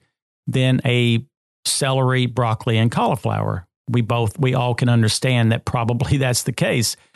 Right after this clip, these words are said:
uh, because it doesn't shoot in fast into the bloodstream. So you go into a restaurant and you pick foods that have twenty, uh, when I say twenty percent, we're not gonna get too much carried away with this percent now. Just think of it as a big pie chart,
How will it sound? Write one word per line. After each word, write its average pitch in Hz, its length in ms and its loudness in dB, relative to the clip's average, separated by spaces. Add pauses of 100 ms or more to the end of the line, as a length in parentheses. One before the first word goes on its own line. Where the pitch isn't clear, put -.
(360)
uh, 117 480 0 (180)
because 131 300 0
it 131 80 -4
doesn't 135 360 -2
shoot 139 400 0
in 127 240 2
fast 101 540 -2
into 127 300 0
the 113 100 0
bloodstream. 101 720 -2 (240)
So 143 140 0
you 117 180 2
go 151 220 2
into 196 180 2
a 190 60 0
restaurant 147 540 -2 (560)
and 135 240 2
you 131 80 4
pick - 380 -2 (300)
foods 131 380 2
that 117 160 -4
have 117 460 0 (680)
twenty, 143 440 -2
uh, 127 80 0
when 143 240 -2
I 139 80 0
say 131 220 0
twenty 139 300 0
percent, 123 460 0
we're 135 100 0
not 147 140 0
gonna 160 140 2
get 160 300 -2
too 175 160 2
much 170 240 0
carried 185 260 0
away 196 220 0
with 190 100 0
this 180 140 0
percent 190 420 -2
now. 110 320 0 (280)
Just - 220 0
think 202 220 0
of 175 140 -2
it 151 40 2
as 135 120 2
a 131 40 0
big 135 240 -2
pie 139 260 -2
chart, 110 480 -2